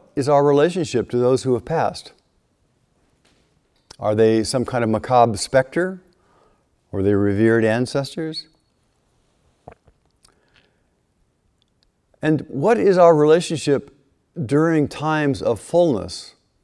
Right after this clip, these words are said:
of harvest, to those who come in need, asking for something of what we at that time feel we have enough of, but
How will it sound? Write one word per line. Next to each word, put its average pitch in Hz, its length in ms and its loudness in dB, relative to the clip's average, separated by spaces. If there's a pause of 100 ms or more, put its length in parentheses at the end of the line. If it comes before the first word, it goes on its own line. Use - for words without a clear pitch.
of 101 200 -10
harvest, 127 560 -2 (560)
to 120 100 -8
those 139 300 2
who 135 100 -4
come 135 340 -4
in 123 440 -4 (480)
need, 127 400 -4 (1160)
asking 113 420 -2
for 98 120 -8
something 101 560 -4
of 87 160 -10
what 107 180 -4
we 101 360 -6 (960)
at 92 140 -12
that 113 200 0
time 104 340 -4
feel 110 240 0
we 98 140 0
have 101 240 2
enough 107 320 0
of, 98 240 0
but 98 320 -2